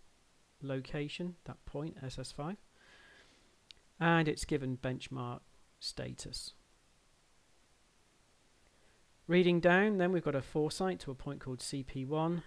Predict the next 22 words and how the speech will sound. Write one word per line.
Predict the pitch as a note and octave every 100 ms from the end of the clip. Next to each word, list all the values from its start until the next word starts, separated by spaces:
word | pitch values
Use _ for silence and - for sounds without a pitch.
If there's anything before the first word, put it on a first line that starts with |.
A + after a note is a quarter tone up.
| -
Here's | C3+ -
the |
foresight | - C3+ C3 - B2+
staff | - C3+ B2
measurement | C3+ B2+ B2+ B2+
here, | C#3 D#3 D#3 D3+ - _ -
uh, | C#3 B2+ B2+
the | B2
delta | C#3 C3+ -
elevation | B2+ B2 C3 D3 - C#3
or | A#2
the, | A#2+ A#2+ A#2+ -
the | B2+
rise | B2+ B2+ -
and | B2+
fall, | - C#3 D#3 - _ -
if |
you | C3
prefer, | - - D3+ D#3+ - _ _ - - - _ -
and | C#3 C3+ B2+
here's | C3+ C3
the | - B2+ B2+ B2